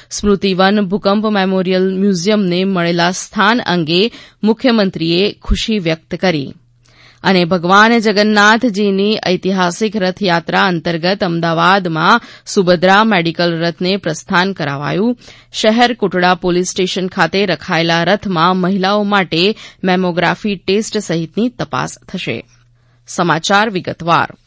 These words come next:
કચ્છના દરિયાઈ સીમમાંથી ફરી ડ્રગ્સ ઝડપાયું હતું. બીએસએફ દ્વારા હાથ ધરાયેલા ઓપરેશનમાં જખૌ પાસેથી ડ્રગ્સના વધુ દસ પેકેટ મળી આવ્યા હતા. દરિયાઈ વિસ્તારમાં બીએસએફના જવાનોએ સર્ચ ઓપરેશન હાથ ધર્યું હતું.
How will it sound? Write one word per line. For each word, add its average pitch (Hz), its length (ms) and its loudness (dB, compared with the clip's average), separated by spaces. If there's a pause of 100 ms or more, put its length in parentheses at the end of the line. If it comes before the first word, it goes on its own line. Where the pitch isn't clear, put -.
(500)
કચ્છના 247 440 4
દરિયાઈ 196 480 2
સીમમાંથી 208 680 0
ફરી 208 320 0
ડ્રગ્સ 175 360 -4
ઝડપાયું 170 540 -2
હતું. 180 280 0 (380)
બીએસએફ 190 500 2
દ્વારા 214 340 4
હાથ 202 300 4
ધરાયેલા 180 560 4
ઓપરેશનમાં 185 640 0
જખૌ 180 340 -2
પાસેથી 180 460 -2
ડ્રગ્સના 175 640 -2
વધુ 175 340 0
દસ 180 380 -2
પેકેટ 170 320 -4
મળી 156 220 -2
આવ્યા 143 220 -4
હતા. 175 400 0 (340)
દરિયાઈ 185 380 4
વિસ્તારમાં 214 720 2
બીએસએફના 185 640 0
જવાનોએ 180 640 0
સર્ચ 196 360 -2
ઓપરેશન 165 440 -4
હાથ 156 320 -4
ધર્યું 170 280 -4
હતું. 165 240 -6